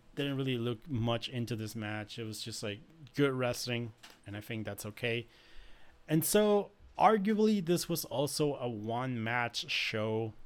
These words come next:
the, the cage match. But,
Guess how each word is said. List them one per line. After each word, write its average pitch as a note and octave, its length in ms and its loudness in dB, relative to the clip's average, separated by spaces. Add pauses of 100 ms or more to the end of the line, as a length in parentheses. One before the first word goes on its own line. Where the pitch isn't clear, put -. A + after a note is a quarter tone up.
(180)
the, G2 380 -4 (180)
the G2 320 -10 (160)
cage G#2 360 -6
match. A2 520 -2 (1200)
But, F3+ 300 8